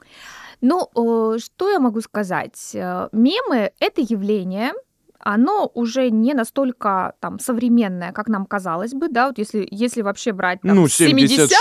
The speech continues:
Speaker 2: семьдесят шестой.
Speaker 1: <laughs> то, то, в общем-то,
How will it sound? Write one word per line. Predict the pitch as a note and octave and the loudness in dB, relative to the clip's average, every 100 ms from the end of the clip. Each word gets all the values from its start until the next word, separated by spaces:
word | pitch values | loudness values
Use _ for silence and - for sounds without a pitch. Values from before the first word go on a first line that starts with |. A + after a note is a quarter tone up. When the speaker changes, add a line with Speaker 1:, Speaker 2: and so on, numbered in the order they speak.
| C5+ | 6
Speaker 2:
семьдесят | B2 A#3+ | 4 4
шестой. | - G#3+ B3+ G2 - C5 B4+ | 4 6 6 4 0 -2 0
Speaker 1:
<laughs> | G#4+ | 2
то, | D#4 D4 - A#4 F4+ | 2 0 -2 -6 -4
то, | B3 | -2
в | D#4+ | -2
общем-то, | G4+ - C#4+ C#4 C4+ B3+ | -2 -8 -4 2 4 4